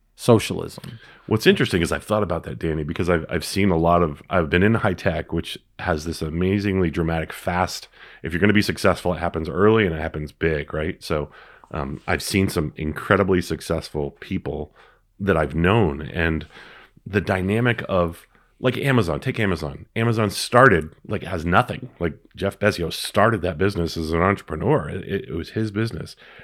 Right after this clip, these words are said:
Speaker 2: And then it grew into this monster, this huge multi-billion dollar corporation. Why would they vote for liberal Democrats? Does that make sense? Like, you are an entrepreneur at spirit. Why would you vote? The reality is, is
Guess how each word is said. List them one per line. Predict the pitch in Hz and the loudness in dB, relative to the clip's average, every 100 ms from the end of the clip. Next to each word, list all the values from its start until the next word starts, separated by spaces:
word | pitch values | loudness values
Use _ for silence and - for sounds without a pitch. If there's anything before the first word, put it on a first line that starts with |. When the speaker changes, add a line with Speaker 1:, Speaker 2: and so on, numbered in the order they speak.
| - | -10
Speaker 2:
And | - 98 | 0 4
then | 98 | 4
it | 87 | 6
grew | 107 123 | 6 8
into | 98 | 6
this | 80 85 - | 2 -2 0
monster, | 90 107 107 - 76 | 4 4 2 -4 -8
this | 82 | -10
huge | - - 185 175 104 | -12 -4 2 2 2
multi-billion | 104 110 110 92 98 90 | 2 2 0 0 0 0
dollar | 82 80 | -2 -4
corporation. | - 85 - 78 82 - 78 - - - - _ _ | -4 -6 -4 -6 -6 -8 -12 -16 -20 -20 -20 _ _
Why | - 120 180 226 | -6 -4 -2 -2
would | 185 135 120 87 | 2 4 4 2
they | 87 98 | 0 2
vote | 95 80 85 87 71 - - _ _ _ _ _ | 0 0 2 2 0 -6 -18 _ _ _ _ _
for | - 85 | 0 0
liberal | 76 80 87 87 | 2 2 2 2
Democrats? | 76 78 76 - - - - - _ _ _ - | 0 -2 -4 -6 -12 -14 -18 -20 _ _ _ -6
Does | 98 | 4
that | 139 | 6
make | 147 147 | 6 4
sense? | 151 147 | 2 2
Like, | 120 - - - _ - | 0 -2 -20 -20 _ -8
you | 127 151 202 | 0 2 2
are | - 151 131 | 4 6 6
an | 98 | 4
entrepreneur | 82 139 143 101 98 110 117 | 2 0 0 -2 2 2 2
at | 78 87 | 0 -4
spirit. | - - - 151 117 - | -6 -8 -4 -2 -2 -6
Why | - - 196 | -10 -6 -4
would | 208 180 | -2 0
you | 147 | 0
vote? | 107 104 92 | 2 2 2
The | |
reality | 90 95 113 165 151 98 | 2 6 6 8 6 4
is, | 90 82 | 0 0
is | 82 82 | -4 -6